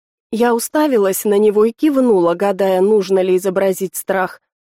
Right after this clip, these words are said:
но потом поняла, что мне не нужно притворяться.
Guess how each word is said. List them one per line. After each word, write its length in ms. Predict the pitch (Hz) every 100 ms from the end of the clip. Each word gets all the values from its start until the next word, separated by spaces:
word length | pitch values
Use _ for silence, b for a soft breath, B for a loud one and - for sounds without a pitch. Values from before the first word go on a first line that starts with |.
| -
но 140 | 269
потом 280 | 285 330 392
поняла, 400 | 359 311 302 311
что 200 | 320 -
мне 200 | 269 269
не 120 | 285
нужно 340 | 294 202 185 185
притворяться. 720 | 185 185 190 185 180 - 196